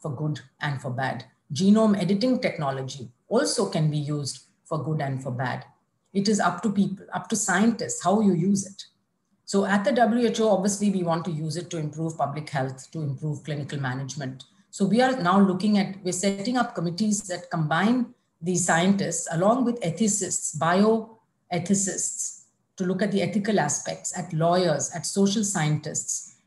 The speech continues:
to come up with frameworks on how do you regulate,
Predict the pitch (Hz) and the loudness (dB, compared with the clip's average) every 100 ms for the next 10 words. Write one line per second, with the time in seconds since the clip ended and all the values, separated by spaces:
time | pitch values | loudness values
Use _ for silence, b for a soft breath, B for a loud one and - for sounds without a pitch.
0 | - 202 - 214 254 240 202 - 196 208 | -6 0 4 4 4 0 -6 0 4 6
1 | 208 147 - 196 170 196 214 240 214 156 | 6 2 0 -2 0 2 2 2 2 2
2 | 156 185 196 196 - | 2 4 4 4 0